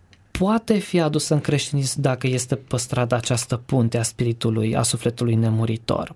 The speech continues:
Practic, este îmbrăcată cu alte haine și dați-mi voie să spun la momentul acesta că nu pot să-l acuz pe cineva că face, că are o mentalitate și e păgân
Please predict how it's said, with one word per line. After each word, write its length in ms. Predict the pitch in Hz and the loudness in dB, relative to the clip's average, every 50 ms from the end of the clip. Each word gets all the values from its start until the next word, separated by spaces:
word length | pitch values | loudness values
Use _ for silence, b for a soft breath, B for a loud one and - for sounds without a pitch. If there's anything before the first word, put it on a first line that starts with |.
| _ | _
Practic, 480 | - - 151 165 170 165 - 170 156 - | -2 0 0 0 0 0 -2 -4 -2 0
este 220 | 165 165 - - | -2 -2 0 0
îmbrăcată 440 | 170 151 147 147 143 - 156 - 165 | 0 2 2 0 0 -2 -2 -2 -2
cu 180 | 165 - 160 165 | -2 2 2 4
alte 260 | 156 151 - - 139 | 4 2 2 0 -2
haine 560 | 127 - - 143 135 127 123 120 131 147 156 - B B B B B B B B | -4 -2 0 2 2 2 2 2 2 0 0 -2 B B B B B B B B
și 120 | B - | B 0
dați-mi 320 | 147 165 170 - 180 170 | 0 0 2 2 2 0
voie 140 | 147 151 165 | 2 2 2
să 160 | 151 - - | 0 0 0
spun 420 | 127 - - - - 139 120 113 104 | -2 -2 -4 -2 0 0 2 2 2
la 100 | 107 110 | 2 2
momentul 380 | 110 113 117 120 120 120 120 117 | 2 4 4 4 2 2 0 -2
acesta 440 | 117 117 - 143 139 - - 147 135 | -2 -2 -2 -2 -2 0 0 -2 0
că 300 | - - 147 143 147 - _ _ _ | 0 0 0 0 0 -2 _ _ _
nu 280 | - 143 139 139 151 | -2 0 2 2 2
pot 280 | 147 147 - 160 180 180 | 0 0 2 2 2 2
să-l 180 | - - 185 165 | 2 2 2 2
acuz 300 | 143 135 - 139 120 - | 2 0 0 -2 -4 -2
pe 140 | - - | -2 -2
cineva 840 | 117 117 - - 120 117 117 113 110 113 117 117 117 120 131 147 - - | -2 -2 -2 0 0 2 2 0 0 0 0 0 2 0 0 -2 -6 -6
că 120 | - - | -4 -4
face, 420 | 117 - - 135 147 143 - - - | -4 -2 -2 0 0 0 -2 -4 -4
că 180 | - - - | -4 0 0
are 120 | 131 131 143 | 2 2 4
o 60 | 147 | 4
mentalitate 720 | 143 135 131 120 120 120 120 120 117 117 127 127 127 127 135 | 4 2 2 2 2 2 2 2 2 2 2 2 2 2 0
și 200 | 117 - - 131 | -2 -2 -2 -2
e 60 | 127 | -2
păgân 600 | 127 - 143 139 135 113 120 113 110 117 143 143 | 0 0 0 0 0 0 0 2 2 2 0 -2